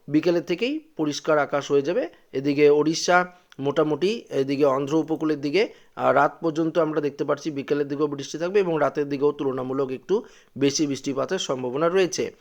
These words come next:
ছাব্বিশ তারিখ থেকে ওড়িশাও পরিষ্কার আকাশ হয়ে যাবে।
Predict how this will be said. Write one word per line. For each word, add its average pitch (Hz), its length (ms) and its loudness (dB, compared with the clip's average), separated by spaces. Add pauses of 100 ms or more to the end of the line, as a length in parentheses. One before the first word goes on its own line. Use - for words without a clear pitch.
(320)
ছাব্বিশ 175 380 2
তারিখ 214 240 0
থেকে 214 200 2
ওড়িশাও 180 420 2
পরিষ্কার 170 480 -2
আকাশ 165 320 0
হয়ে 156 120 2
যাবে। 180 340 2